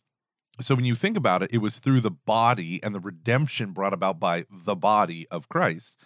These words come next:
Saint Paul focuses so much on his body being crucified, and then Saint Paul calls the church the body of Christ, right? This is not just a metaphor. This is a mystical reality, right?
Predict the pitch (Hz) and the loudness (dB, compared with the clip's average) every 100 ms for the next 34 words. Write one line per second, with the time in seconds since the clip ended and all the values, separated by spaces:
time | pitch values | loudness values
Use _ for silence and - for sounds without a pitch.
0 | _ _ - - 175 190 - - 247 143 | _ _ -12 -4 -2 -2 -6 -4 0 2
1 | 98 - - 180 175 151 - - 214 240 | 0 -4 -4 -2 -2 -4 -4 -2 0 0
2 | 233 220 - 151 147 131 - _ _ - | 0 -2 -4 -2 -2 -2 -8 _ _ 0
3 | 151 - 113 165 180 175 151 147 120 - | 0 2 -2 0 0 0 -2 -6 -6 -4
4 | 190 - 110 - 80 82 - _ _ - | -4 -4 -6 -4 -4 -4 -8 _ _ -2
5 | 123 127 196 208 156 - 151 127 127 123 | 2 4 4 2 -2 -4 -4 -2 0 0
6 | 120 - 127 110 90 90 131 127 - 147 | 0 0 0 0 -2 2 2 2 0 0
7 | 104 - - _ 95 110 90 107 110 104 | 0 -4 -16 _ -6 -4 0 2 2 0
8 | 101 101 104 - 120 95 - - - _ | -4 -4 -6 -2 -2 -2 -4 -20 -20 _
9 | _ _ _ 131 139 - 156 175 185 190 | _ _ _ 0 0 2 0 0 0 0
10 | 214 156 - 156 147 156 - - 127 110 | -2 -4 -4 2 2 0 -6 -2 -2 -2
11 | 117 139 143 - - 82 82 123 _ 113 | 0 2 0 -4 -12 -8 -6 -8 _ -4
12 | 117 127 117 104 101 143 139 - 151 127 | -4 -2 -2 -4 -4 -2 -2 -6 -8 -8
13 | 110 - 104 101 127 120 85 - _ _ | -8 -6 -4 0 2 2 0 -8 _ _
14 | _ _ 101 107 | _ _ 0 0